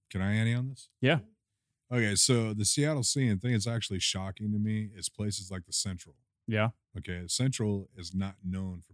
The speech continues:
Speaker 1: playing death metal, black metal, thrash metal, so on and so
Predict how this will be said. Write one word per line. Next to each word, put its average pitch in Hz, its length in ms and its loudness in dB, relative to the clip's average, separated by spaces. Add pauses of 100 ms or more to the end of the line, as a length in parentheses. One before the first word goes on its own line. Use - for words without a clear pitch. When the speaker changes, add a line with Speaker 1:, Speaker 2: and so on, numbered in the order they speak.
Speaker 1:
playing 87 380 -10 (480)
death 92 240 -2
metal, 87 240 -2
black 85 380 -8
metal, 82 340 -14 (280)
thrash 87 320 -6
metal, 82 220 -12
so - 160 -6
on 85 60 -10
and 82 80 -12
so 87 180 -8